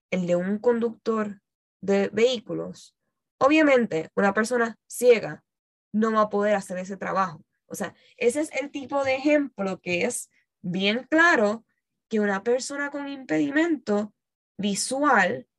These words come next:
no va a poder realizar, empezando porque probablemente, o sea, casi cien por ciento seguro esa persona no tiene una licencia, a menos que haya perdido la vista, eh, momentáneamente o algo así, esa persona no va a tener una licencia.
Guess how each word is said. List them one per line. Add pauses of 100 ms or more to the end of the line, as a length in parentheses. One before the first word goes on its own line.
(560)
no
va
a
poder
realizar, (640)
empezando
porque
probablemente,
o
sea,
casi
cien
por
ciento
seguro
esa
persona
no
tiene
una
licencia, (260)
a
menos
que
haya
perdido
la
vista, (300)
eh,
momentáneamente
o
algo
así, (360)
esa
persona
no
va
a
tener
una
licencia.